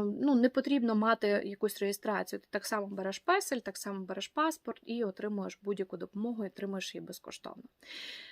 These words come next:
Тому, е, більше про допомогу, більше про медицину. Якщо вам цікаво, пишіть в коментарях, я обов'язково зніму таке відео, думаю, буде для вас корисно.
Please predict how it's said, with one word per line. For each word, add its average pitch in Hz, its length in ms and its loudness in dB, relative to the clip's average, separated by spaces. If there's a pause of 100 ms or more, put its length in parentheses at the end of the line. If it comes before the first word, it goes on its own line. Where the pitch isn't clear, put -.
(120)
Тому, 311 380 6
е, 220 160 4
більше 233 360 8
про - 160 -2
допомогу, 233 540 2
більше 233 360 2
про 196 160 -4
медицину. 190 500 2
Якщо 214 300 2
вам 190 140 0
цікаво, 311 500 6
пишіть - 320 -2
в - 40 -18
коментарях, 208 640 2
я 214 60 2
обов'язково 190 480 -4
зніму 185 240 -8
таке 190 220 -6
відео, 262 400 4
думаю, 220 320 0
буде 190 260 -2
для 180 140 -2
вас 180 160 -4
корисно. 180 480 -8